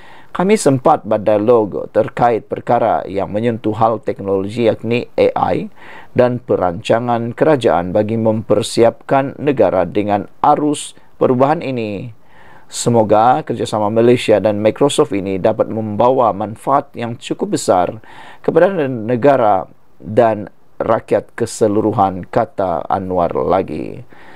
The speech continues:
Sekian dulu untuk kali ini. Jangan lupa tinggalkan komen anda, tekan butang subscribe. Malaysia, bukti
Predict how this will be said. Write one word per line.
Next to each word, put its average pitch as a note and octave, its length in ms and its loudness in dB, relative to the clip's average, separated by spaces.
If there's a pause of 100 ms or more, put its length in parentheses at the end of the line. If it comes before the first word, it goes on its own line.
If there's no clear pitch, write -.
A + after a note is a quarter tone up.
(180)
Sekian D3+ 320 2
dulu D#3 160 2
untuk C#3+ 160 -6
kali F3 240 4
ini. D#3 240 -4
Jangan G#2+ 320 0
lupa A2 320 0
tinggalkan G2+ 640 -2
komen G2+ 480 -2
anda, G#2 320 2
tekan F2+ 480 -2
butang G2+ 320 -2
subscribe. C3 640 0 (560)
Malaysia, B2 640 2 (560)
bukti A2 800 0